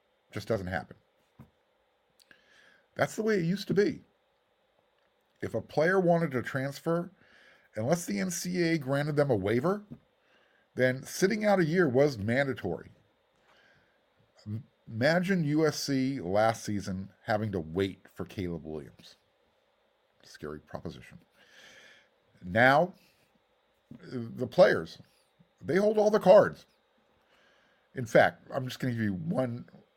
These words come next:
one testimonial here. According to Missouri, uh, football head coach Eli Drinkwitz,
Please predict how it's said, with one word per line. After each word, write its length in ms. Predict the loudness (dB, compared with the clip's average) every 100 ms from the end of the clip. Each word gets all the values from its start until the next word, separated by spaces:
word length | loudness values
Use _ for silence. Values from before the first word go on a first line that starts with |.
| _ _
one 640 | -20 -12 -6 -2 0 0 2
testimonial 720 | 2 2 4 4 2 -2 -6
here. 240 | -8 -12 _ _ -20 -20 -20 _ _
According 380 | -8 2 2 4
to 200 | 4 4
Missouri, 920 | 2 0 0 2 4 4 2 0 -6 -14 _ _
uh, 380 | -4 0 0 -2
football 540 | -6 -6 -2 0 -2 -6 -10
head 100 | -8
coach 380 | -6 -8 -8 -16 -16 -6
Eli 300 | 0 2 2
Drinkwitz, 580 | 0 -2 -4 -4 -12